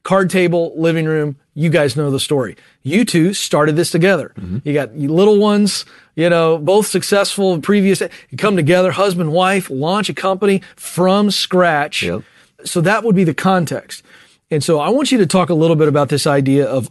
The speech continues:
Speaker 1: owning the company, not running the company, 'cause we hear this stress all the time. "I'm the chief everything
Speaker 2: Mm-hmm.
Speaker 1: officer." Talk to us a little bit.
Speaker 2: Sure. Owning, not running, came from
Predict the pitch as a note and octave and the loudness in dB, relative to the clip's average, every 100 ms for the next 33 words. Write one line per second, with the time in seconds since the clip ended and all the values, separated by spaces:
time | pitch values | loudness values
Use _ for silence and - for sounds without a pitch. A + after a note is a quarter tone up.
0 | - E3+ G#3 G3 D#3 - D3 C3 C#3 C#3 | -2 2 6 6 4 0 -2 0 0 0
1 | C#3 _ _ _ _ _ _ - C#3+ D#3 | -2 _ _ _ _ _ _ -6 -2 -2
2 | D#3 D#3 D#3 D#3 C3+ B2+ A2 A#2+ C3+ F#3 | 0 0 2 0 0 -2 -4 -2 2 4
3 | F3 E3 D#3+ C3+ D3+ C#3+ - - - D3 | 4 2 2 2 2 2 -2 -6 -6 -2
4 | C#3 B2 - C3+ C#3 C#3+ C3+ B2 C#3 A2+ | 0 0 -4 0 2 2 0 -2 -6 -4
5 | C3+ D3 - - D3 - D3+ D3+ C#3 B2+ | -2 -2 -2 -2 -2 -2 -2 -2 -2 -2
6 | A#2 - B2 - A2 B2+ - - - _ | -2 -2 -2 -2 -2 -4 -10 -12 -16 _
7 | _ _ _ D#3+ D#3 C#3+ B2 B2+ A2+ G#2 | _ _ _ -4 -4 -4 -6 -6 -8 -10
8 | - _ - C3+ A#2 G2+ - _ A2+ B2 | -12 _ -4 2 2 0 -6 _ 0 2
9 | C3+ B2 A2 A2 - - F2+ D2+ E2+ F#2 | 4 2 -2 -6 -14 -8 -4 -4 -2 -2
10 | F2+ E2 F2 - F#2 F2+ - E2+ D#2+ D#2+ | -2 -4 -6 -6 -6 -4 -4 -4 -6 -10
11 | - C2+ | -12 -18